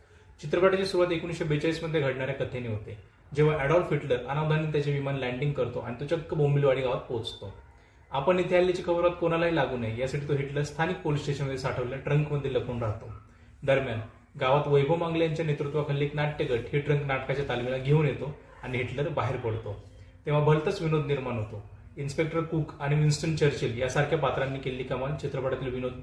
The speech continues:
शिखरावर पोहोचवते. प्रशांत दामले यांनी ॲडॉल्फ हिटलरची एक मजेदार अतिशयोक्तीपूर्ण आवृत्ती सादर केली आहे, जी विनोदात जोरदार भर घालते. तर वैभव मांगले यांच्या अफलातून टायमिंगने विनोदाची फटकेबाजी करतो.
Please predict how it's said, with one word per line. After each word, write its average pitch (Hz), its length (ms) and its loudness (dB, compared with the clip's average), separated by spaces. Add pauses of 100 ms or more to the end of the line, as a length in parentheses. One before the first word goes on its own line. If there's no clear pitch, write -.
(140)
शिखरावर 160 400 6
पोहोचवते. 113 540 -4 (640)
प्रशांत 180 300 2
दामले 175 260 4
यांनी 175 160 0
ॲडॉल्फ 156 320 4
हिटलरची 151 380 2
एक 160 140 -4
मजेदार 180 360 4
अतिशयोक्तीपूर्ण 151 720 -2
आवृत्ती 131 340 -2
सादर 120 300 -2
केली 113 220 -6
आहे, 104 160 -2 (380)
जी 147 80 2
विनोदात 143 460 4
जोरदार 151 360 2
भर 123 140 0
घालते. 107 380 -2 (580)
तर 156 200 6 (120)
वैभव 156 260 8
मांगले 185 320 2
यांच्या 180 320 2
अफलातून 160 460 0 (160)
टायमिंगने 151 380 2
विनोदाची 147 380 2
फटकेबाजी 131 480 -2
करतो. 107 400 -6